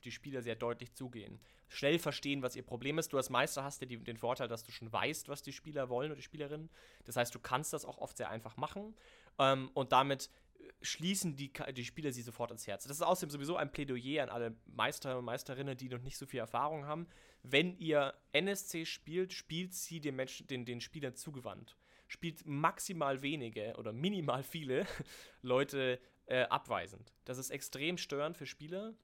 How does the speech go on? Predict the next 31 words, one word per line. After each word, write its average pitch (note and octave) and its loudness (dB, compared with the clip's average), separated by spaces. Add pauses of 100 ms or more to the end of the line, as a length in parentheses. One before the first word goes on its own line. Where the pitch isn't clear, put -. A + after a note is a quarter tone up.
(540)
und B2+ -6
Spielerinnen. C#3+ 2
Das, C3 -4
das - -12
hält C3+ -4
sowieso C#3 0
maximal B2+ 0
auf E3 0
irgendwie, D#3 -4
weil B2+ 6
man B2 0
sich C3 -6
auf C#3 -10
einmal C3 -2
mit B2 -8
Dingen D3+ -4
beschäftigen C3 -6
muss, B2 -8
die A#2 -6
eigentlich B2 -6
gar A2 0
nicht - -10
Teil C#3+ 0
von C3+ -6
dem, A#2+ -6
von - -14
der A2+ -8
Geschichte C3 -10
sind. B2+ -10 (400)
Aber C3 2
in, C#3+ -2